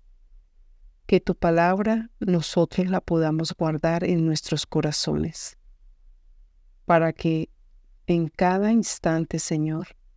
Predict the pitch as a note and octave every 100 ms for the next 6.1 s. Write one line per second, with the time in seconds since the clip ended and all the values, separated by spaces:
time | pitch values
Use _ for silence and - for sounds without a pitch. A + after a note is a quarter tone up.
0 | _ _ _ _ - F#3 F3 E3 E3 F3
1 | - - _ - - F3 E3+ E3 - F#3
2 | - E3+ - F3+ G3 - A3+ - - -
3 | - - _ _ _ _ _ - _ -
4 | F#3 F#3+ - F3 F#3 G3+ - A#3+ A3 A3+
5 | A3+ G#3+ G#3 E3 - F#3+ - C4 C4 -
6 | -